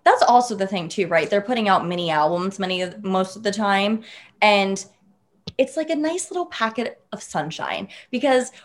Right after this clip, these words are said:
when an artist puts out a whole full length record here, so many times I'm, I'm finding myself wanting to listen to every single song, but I'm not into every single song.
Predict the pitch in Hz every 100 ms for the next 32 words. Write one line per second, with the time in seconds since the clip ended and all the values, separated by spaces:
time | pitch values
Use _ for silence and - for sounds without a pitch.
0 | _ - 277 277 269 277 247 370 320 233
1 | 247 - - 240 - 226 214 208 - 208
2 | 196 240 220 208 202 190 185 190 - 185
3 | 180 151 139 - 196 160 113 - 208 190
4 | 190 196 180 175 165 160 - 160 165 -
5 | 190 175 175 170 156 160 160 147 - 190
6 | 165 160 165 185 170 170 180 175 190 180
7 | 180 185 180 190 190 190 190 190 170 160
8 | 160 156 - 156 160 190 202 220 226 220
9 | 226 233 240 247 254